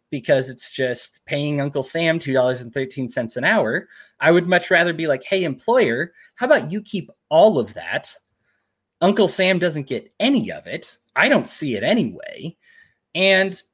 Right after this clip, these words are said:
I'll just take my tipped money and we'll call it a day." Handshake, handshake. I haven't worked for two years because of <laughs> Golden Corral. Uh, <laughs> officially haven't worked for two years anyway because of that kind of deal.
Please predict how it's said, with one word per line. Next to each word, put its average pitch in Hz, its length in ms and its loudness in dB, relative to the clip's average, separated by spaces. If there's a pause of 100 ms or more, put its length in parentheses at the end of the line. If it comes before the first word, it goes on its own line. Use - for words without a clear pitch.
I'll 151 80 -4
just 226 200 -10
take 196 220 -4
my 185 80 -8
tipped 196 300 -8
money 202 260 -2
and 127 100 -4
we'll 135 120 -4
call 120 320 -2
it 127 80 -4
a 135 80 -6
day." 190 340 -4 (320)
Handshake, 110 400 -6
handshake. 226 640 0 (280)
I 214 120 -4
haven't 123 260 0
worked 139 260 -4
for 127 160 -6
two 120 220 -4
years 247 420 0
because 220 380 0
of 220 200 -2
<laughs> - 20 -8
Golden 220 320 2 (120)
Corral. 208 400 2 (380)
Uh, 160 720 8
<laughs> - 40 -20 (260)
officially 180 580 2
haven't 131 320 -2
worked 127 200 -10
for 117 160 -8
two 127 180 -8
years 113 300 -6
anyway 113 540 -4 (260)
because 151 320 2
of 139 120 -4
that 131 240 0
kind 131 220 -4
of 113 120 -8
deal. 143 380 -2